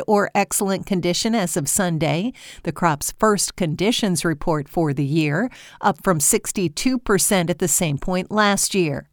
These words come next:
About eighty-eight percent of the crop was planted as of Sunday, on par with the prior five-year average, and seventy percent was emerged,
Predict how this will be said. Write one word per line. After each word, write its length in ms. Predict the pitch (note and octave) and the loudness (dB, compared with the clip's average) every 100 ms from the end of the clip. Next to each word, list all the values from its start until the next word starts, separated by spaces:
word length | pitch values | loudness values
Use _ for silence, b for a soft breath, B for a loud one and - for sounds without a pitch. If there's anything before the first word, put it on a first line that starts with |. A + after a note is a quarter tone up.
| B B B | B B B
About 300 | A3+ A#3 A3+ - | 2 4 4 4
eighty-eight 520 | A#3 A3+ G3 G#3+ B3 | 2 4 4 2 2
percent 380 | - A#3+ - A3+ | 0 2 4 2
of 80 | G3 | 2
the 100 | G#3 | -2
crop 340 | - A3+ G#3+ | 2 2 4
was 160 | G3+ F3+ | 0 0
planted 480 | - A3+ A3 A#3 G3+ | -2 0 0 2 2
as 240 | G3 F3+ | 2 2
of 120 | F3 | 0
Sunday, 600 | - A3 F#3+ F#3+ G3 B3+ C4+ B B | 0 0 2 2 2 0 -4 B B
on 280 | - A3 F3+ | 0 2 2
par 420 | - A3+ A#3+ B3+ | 2 4 4 4
with 180 | A3+ F#3+ | 2 0
the 100 | G3+ | -2
prior 500 | - A#3 C#4+ C4+ G3+ | 2 2 4 2 2
five-year 580 | - G#3 F3+ F#3 E3+ - | 4 4 6 2 2 0
average, 600 | F3+ D#3 D3+ F3 A#3 - B B | 2 2 2 0 -2 -4 B B
and 220 | - A#3+ A3 | 2 4 4
seventy 480 | - C4 E4+ C4 | 4 4 4 0
percent 520 | F3 F3 D#3+ G3 E3+ - | 0 0 2 2 0 0
was 200 | E3+ G3+ | 0 2
emerged, 720 | G#3 A#3+ G#3 D3 D3+ - | 4 4 2 0 -4 -8